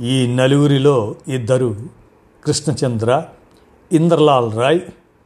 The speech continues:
వీరు వీరమరణం పొందారు. తరువాత తెల్లవారి కళ్ళు తెరుచుకోవటం ఆరంభమైంది. మొదటి ప్రపంచ యుద్ధం ముగిశాక భారతీయులకు సైన్యంలో ప్రాధాన్యం పెంచాలని,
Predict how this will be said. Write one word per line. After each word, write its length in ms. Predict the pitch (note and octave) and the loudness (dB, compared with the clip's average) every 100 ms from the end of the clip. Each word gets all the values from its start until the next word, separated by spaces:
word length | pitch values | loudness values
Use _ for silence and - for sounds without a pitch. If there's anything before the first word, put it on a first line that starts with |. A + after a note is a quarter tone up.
| _ _ _ - | _ _ _ -12
వీరు 380 | G#2+ C#3 G#3 F3+ | -2 0 2 0
వీరమరణం 720 | A2 A2 G3+ G3 D#3+ D3 A#2+ | 0 0 2 2 0 -2 -4
పొందారు. 500 | A2 A2 G#2+ A#2 A2+ - _ - _ _ _ _ _ _ | -6 -6 -4 -6 -8 -14 _ -20 _ _ _ _ _ _
తరువాత 680 | G#2+ A2+ C#3+ B2+ A2 A2+ D3+ C3 _ _ - | -4 0 2 0 -2 -6 -8 -12 _ _ -10
తెల్లవారి 520 | G#2+ B2+ C#3+ D3+ E3+ | -6 -2 0 2 0
కళ్ళు 520 | A2+ C#3 F3 F#3 A2+ A2+ - - | -2 -4 -2 -2 -4 -8 -16 -8
తెరుచుకోవటం 760 | C3+ C#3+ - - B2 A2+ A2 | -8 -6 -8 -4 -4 -4 -4
ఆరంభమైంది. 840 | A2 A#2 D3 C#3 D3 C3 A#2 G#2 C3+ - _ _ _ _ _ _ - | -2 2 2 0 -2 -4 -4 -6 -10 -14 _ _ _ _ _ _ -12
మొదటి 500 | A#2 C#3+ D3+ C#3+ A#2 | -4 0 2 2 0
ప్రపంచ 520 | A2+ B2+ A#2 B2+ A2 | -4 -4 -2 -4 -4
యుద్ధం 400 | A#2+ A#2 G#2 A#2+ | -6 -6 -8 -6
ముగిశాక 640 | A#2+ B2+ A#2 C#3 B2+ D3+ C3+ - _ _ _ _ _ - | -6 -6 -2 0 0 -4 -6 -10 _ _ _ _ _ -16
భారతీయులకు 1000 | B2+ D#3 D#3+ E3 E3 C#3 B2+ B2 C3 D3 | -2 0 2 2 0 -2 -2 -4 -6 -6
సైన్యంలో 640 | D3 - D3+ D#3 C#3+ B2+ A#2+ | -6 -2 -2 0 -2 -2 -2
ప్రాధాన్యం 680 | A2+ B2+ C3+ C3 C#3 C3 A#2+ | -2 0 2 2 0 -2 -6
పెంచాలని, 720 | A#2+ B2 A2+ C#3+ B2+ A#2+ | -6 -6 -2 -2 -2 -4